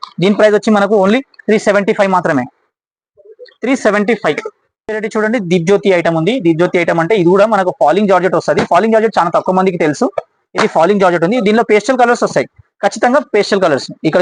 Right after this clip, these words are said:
క్యాటలాగ్ చూపిస్తున్న, క్యాటలాగ్ మాత్రం చూడండి, క్యాటలాగ్ లో కూడా మొత్తం పేస్టల్ కలర్స్ ఉంటాయి. ప్రైస్ కూడా తక్కువ ఉంటాయి, ఐటమ్ కూడా చాలా మంచిగా ఉంటది, లైట్ వెయిట్ వస్తది. దీని ప్రైస్ వచ్చి కూడా మనకు త్రీ సెవెంటీ ఫైవ్ మాత్రమే పడుతుంది. ఐటమ్ కూడా బాగుంది. ఇక్కడ బ్యాగ్ చూడండి, ఎయిట్ కలర్స్ వస్తాయి, ఖచ్చితంగా ఎయిట్ పీసెస్ తీసుకో, only త్రీ సెవెంటీ ఫైవ్.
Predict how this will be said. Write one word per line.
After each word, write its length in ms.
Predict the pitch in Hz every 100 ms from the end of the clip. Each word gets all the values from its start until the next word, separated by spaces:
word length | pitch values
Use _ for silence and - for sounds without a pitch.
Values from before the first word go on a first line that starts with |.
| 170
క్యాటలాగ్ 240 | 156 196 202
చూపిస్తున్న, 280 | 180 202 202
క్యాటలాగ్ 240 | 165 180 175
మాత్రం 160 | 175 170
చూడండి, 200 | 185 208
క్యాటలాగ్ 260 | 156 170 185
లో 40 |
కూడా 100 | 185 165
మొత్తం 180 | 208 220
పేస్టల్ 240 | 175 151 170
కలర్స్ 160 | 160 151
ఉంటాయి. 180 | 117 - - _ _ _ -
ప్రైస్ 180 | 175 190
కూడా 100 | 220 214
తక్కువ 180 | 196 214
ఉంటాయి, 160 | 233 190
ఐటమ్ 140 | 202
కూడా 80 | 202 190
చాలా 100 | 185 _ _ _ -
మంచిగా 240 | 170 - 185
ఉంటది, 200 | 170 208 170
లైట్ 160 | 170 190
వెయిట్ 120 | 180
వస్తది. 200 | - 180 _ _ _ 170
దీని 140 | 233 254
ప్రైస్ 160 | 247
వచ్చి 120 | 233 254
కూడా 80 | 262
మనకు 140 | 233 -
త్రీ 100 | 190 196
సెవెంటీ 220 | 185 196
ఫైవ్ 100 | 196 196
మాత్రమే 260 | 190 214 185
పడుతుంది. 280 | 156 160 - -
ఐటమ్ 160 | 160 180
కూడా 100 | 180 165
బాగుంది. 200 | 175 220
ఇక్కడ 120 | 175 156 - - 147 - - -
బ్యాగ్ 140 | 165 -
చూడండి, 220 | 170 226 - 170
ఎయిట్ 140 | -
కలర్స్ 200 | 170 175 165
వస్తాయి, 200 | 202 - _ _ - _ _ _ 220
ఖచ్చితంగా 320 | 220 185 214 185
ఎయిట్ 140 | 170 185
పీసెస్ 260 | 156 -
తీసుకో, 200 | 151 - - _ -
only 160 | 190 233 185
త్రీ 100 | 196
సెవెంటీ 240 | 202 202 202
ఫైవ్. 100 | 147